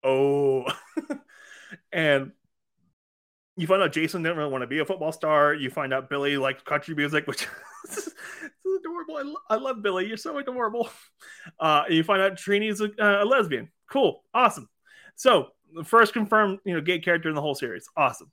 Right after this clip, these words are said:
And it's Becky G, which, uh, I don't really care for her as, like, an actress. Whatever. Moving on. <laughs> But Kimberly refuses to say anything what her problem is. And so you see the four who talked about the problem kinda mesh better together, and Kimberly's still the odd one out.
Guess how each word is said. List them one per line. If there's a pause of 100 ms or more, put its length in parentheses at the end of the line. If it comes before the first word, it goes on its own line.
(120)
And
it's
Becky
G,
which,
uh, (400)
I
don't
really
care
for
her
as, (120)
like,
an
actress. (680)
Whatever. (540)
Moving
on. (100)
<laughs>
But
Kimberly
refuses
to
say
anything
what
her
problem (100)
is. (480)
And
so (120)
you
see
the
four
who
talked
about
the
problem
kinda
mesh
better
together,
and
Kimberly's
still
the
odd
one
out.